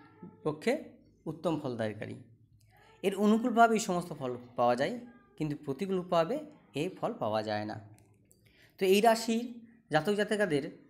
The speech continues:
বুধকে সন্তুষ্ট করতে হয় চারমুখী, না হলে এগারোমুখী রুদ্রাক্ষ ধারণ করতে হয়। এই রাশির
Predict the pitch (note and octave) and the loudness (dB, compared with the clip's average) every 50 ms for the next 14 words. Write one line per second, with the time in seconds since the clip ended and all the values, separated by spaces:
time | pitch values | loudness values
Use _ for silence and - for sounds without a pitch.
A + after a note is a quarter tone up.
0 | _ _ _ _ _ _ _ _ _ _ _ _ D3+ F3 G#3 G3+ - A3+ G3 - | _ _ _ _ _ _ _ _ _ _ _ _ 0 0 0 0 0 -4 -4 -4
1 | - D#3+ D#3+ G#3+ G#3 G#3 - G#3+ F3+ D#3+ C#3 - - B2+ C3 F#3+ - - - _ | -4 -6 -4 -4 -6 -6 -6 -6 -4 -4 -6 -6 -6 -8 -10 -10 -12 -16 -20 _
2 | _ - - - _ _ - - D#3 D3 D3 - C#3 C3+ C#3+ D3 D3+ D3 - B3+ | _ -20 -20 -20 _ _ -4 -2 0 2 4 6 6 6 6 4 2 0 0 -2
3 | D4 D4 - - - - - _ _ - D3 C#3+ D3 D3+ D3 C3 B2 C3 C3 C3+ | -2 -2 -4 -10 -18 -20 -20 _ _ -4 0 0 4 6 6 6 6 4 2 0
4 | C3+ C#3 - D3+ B2 A#2+ B2 A#2+ A#2+ - G3 F3 C#3+ C3 A2+ G2+ G#2 G2+ G#2 - | -2 -2 -4 -6 -4 -2 -4 -4 -4 -4 -6 -6 -6 -8 -6 -6 -8 -8 -10 -10
5 | G#2 G2+ G#2 A2 G#2+ - - - _ _ _ _ _ _ _ _ _ _ _ _ | -10 -10 -10 -10 -12 -16 -20 -20 _ _ _ _ _ _ _ _ _ _ _ _
6 | _ _ _ _ _ _ _ _ _ _ _ _ _ _ _ _ _ _ _ _ | _ _ _ _ _ _ _ _ _ _ _ _ _ _ _ _ _ _ _ _
7 | _ _ _ _ _ _ _ _ _ _ _ _ _ _ _ _ _ _ _ _ | _ _ _ _ _ _ _ _ _ _ _ _ _ _ _ _ _ _ _ _
8 | _ _ _ _ _ _ _ _ D#4 D#4+ D#4+ D#4+ F#4+ F#4+ G4 F#4+ G4 - _ _ | _ _ _ _ _ _ _ _ -20 -20 -20 _ _ -20 -20 -20 -20 -20 _ _
9 | - _ _ _ _ _ _ _ _ _ F3+ _ - G3 G#3+ G#3 - G3 G3 G3 | -20 _ _ _ _ _ _ _ _ _ _ _ 6 6 6 6 8 8 8 8
10 | - A3+ F#3+ E3 F#3 G#3 | 8 6 4 4 2 -2